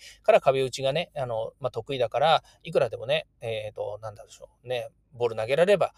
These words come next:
いくらでも返せるっていうのもあるかなというのもありまして、まあ、そんなことが今日できましたという話です。まあ、非常にね、えー、異業種、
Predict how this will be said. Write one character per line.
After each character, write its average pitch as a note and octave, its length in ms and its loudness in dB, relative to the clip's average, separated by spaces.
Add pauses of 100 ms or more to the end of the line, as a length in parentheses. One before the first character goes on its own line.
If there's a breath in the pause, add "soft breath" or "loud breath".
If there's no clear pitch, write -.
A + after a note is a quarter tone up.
(160 soft breath)
い - 60 -14
く B2+ 60 -6
ら B2 80 0
で D3 60 -4
も D3+ 60 -4
返 A#2+ 200 -2
せ D3 100 0
る C3 80 -8
っ - 40 -12
て - 120 -20
い - 20 -16
う - 20 -16
の G#2 40 -16
も G#2+ 100 -4
あ C#3 40 2
る D3 80 -6
か A2+ 80 -8
な A#2+ 160 -2
と A#2 100 -18
い A2 60 -16
う G#2+ 40 -20
の G#2+ 140 -18
も G2+ 240 -20
あ A2+ 100 -12
り A#2+ 80 -8
ま B2+ 120 -2
し - 120 -8
て、 C3 200 -2 (220 soft breath)
ま C4 80 6
あ、 - 40 6
そ B3 100 0
ん A#3+ 40 2
な A#3 60 6
こ A3+ 100 4
と C#3+ 80 -2
が A2 180 0
今 A#2 120 -2
日 - 40 -10
で G#2+ 80 -16
き - 100 -20
ま A#2+ 120 -10
し - 40 -10
た - 120 -2
と - 160 -4 (320 loud breath)
い B2 80 -8
う G#2+ 60 -8
話 G#2 260 -8
で - 100 -16
す。 - 180 -16 (180)
ま F3+ 80 -2
あ、 - 20 0
非 D#3 100 -4
常 F#3+ 140 2
に G3+ 100 -2
ね、 G3+ 160 -2 (340 soft breath)
え A#2+ 800 2
ー、 B2+ 60 -8
異 D3+ 60 -2
業 F#3+ 100 6
種、 - 240 -6